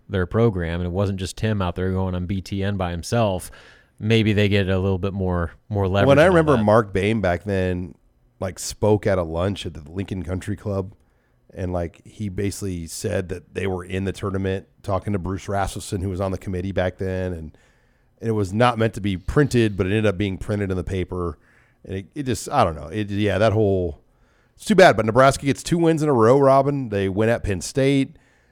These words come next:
Speaker 2: which, you know, th-, that was a nice win. I don't ever think anyone's like, "Oh, wow, we beat Penn State." I mean, but the
Speaker 1: Penn
Speaker 2: win at
Speaker 1: State had won three of their last four going into that. They had the number one defense in the Big Ten Conference.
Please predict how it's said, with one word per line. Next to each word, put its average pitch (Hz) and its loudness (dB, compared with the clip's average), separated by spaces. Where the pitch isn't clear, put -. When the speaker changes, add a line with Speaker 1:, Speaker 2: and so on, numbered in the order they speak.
Speaker 2:
which, 123 -4
you 359 2
know, 196 2
th-, 135 -8
that 147 4
was 135 4
a 123 2
nice 120 2
win. 131 0
I 127 -6
don't 123 4
ever 120 6
think 117 2
anyone's 110 0
like, 95 2
"Oh, 127 6
wow, 104 6
we 92 0
beat 92 -2
Penn 95 -2
State." 85 -8
I 95 -6
mean, 98 -2
but 98 -4
the 110 -2
Speaker 1:
Penn 180 6
Speaker 2:
win 214 6
at - 2
Speaker 1:
State 175 0
had 104 0
won 104 2
three 131 2
of 117 4
their 107 4
last 104 0
four 107 0
going 98 0
into 98 0
that. 85 -4
They 95 0
had 95 0
the 98 -2
number 120 4
one 110 4
defense 98 -2
in 95 -2
the 90 -4
Big 90 -4
Ten 90 -2
Conference. 82 -6